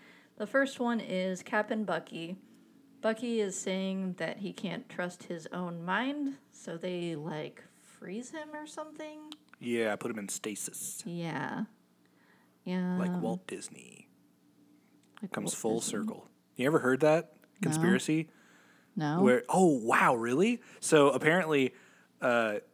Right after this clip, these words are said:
Speaker 2: in those in the know, know that Walt Disney is actually in a cryogenic state right now until they can figure out a way to bring him back.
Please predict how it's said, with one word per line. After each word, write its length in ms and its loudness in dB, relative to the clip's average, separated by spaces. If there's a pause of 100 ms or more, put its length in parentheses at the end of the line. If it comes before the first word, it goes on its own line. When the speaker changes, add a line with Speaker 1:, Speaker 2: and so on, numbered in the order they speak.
(380)
Speaker 2:
in 380 -4
those 240 4
in 80 -6
the 80 -2
know, 580 2 (140)
know 560 0 (100)
that 160 -2
Walt 260 2
Disney 460 2
is 220 -6
actually 580 0 (100)
in 360 -4 (100)
a 60 -8
cryogenic 640 0
state 320 2
right 240 -8
now 400 2
until 240 -4
they 100 -4
can 140 -8
figure 300 0
out 80 -2
a 40 -4
way 520 4 (540)
to 100 -6
bring 200 2
him 200 -4
back. 340 -6